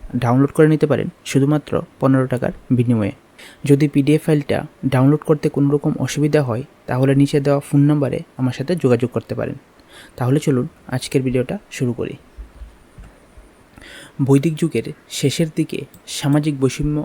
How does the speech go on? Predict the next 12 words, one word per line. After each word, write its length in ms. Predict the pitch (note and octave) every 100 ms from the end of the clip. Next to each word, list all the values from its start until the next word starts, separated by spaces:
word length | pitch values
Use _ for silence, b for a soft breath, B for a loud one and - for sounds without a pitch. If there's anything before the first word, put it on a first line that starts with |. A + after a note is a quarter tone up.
| - -
ও 60 | B2+
জাতিভেদ 400 | B2+ B2 D3+ D3+ -
প্রথা 260 | C#3+ A#2 A2 - _
এবং 220 | A#2 B2+ B2+ - C3
যজ্ঞকেন্দ্রিক 680 | A#2+ C3 C#3 D3+ D#3+ D3+ D#3 C#3
ধর্মমতের 480 | B2 C#3 D3 D3+ C#3+
বিরুদ্ধে 400 | C3+ C3+ B2 - - - B B B
যে 140 | C3+ C3
প্রতিবাদী 460 | - D#3+ E3+ E3 D#3+
আন্দোলন 340 | D3 C#3+ D3
গড়ে 200 | B2+ B2
ওঠে 240 | C#3 C#3